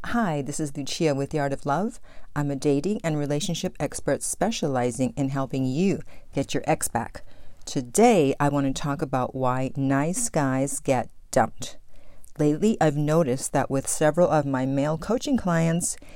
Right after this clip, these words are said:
in speaking with them, I'm realizing that they were too, quote unquote, nice.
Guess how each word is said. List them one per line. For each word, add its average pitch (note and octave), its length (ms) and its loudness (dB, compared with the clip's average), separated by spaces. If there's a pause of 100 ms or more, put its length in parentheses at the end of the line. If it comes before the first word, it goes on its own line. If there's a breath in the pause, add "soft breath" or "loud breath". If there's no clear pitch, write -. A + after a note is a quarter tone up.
(220 loud breath)
in D#3 140 0
speaking G#3 380 2
with F3+ 160 0
them, D3+ 340 2
I'm C#3 520 2
realizing D3+ 680 2
that B2 300 -2
they D3 200 4
were C3+ 280 2 (100)
too, E3 680 2
quote D3+ 300 2
unquote, C#3 380 2
nice. C3 720 0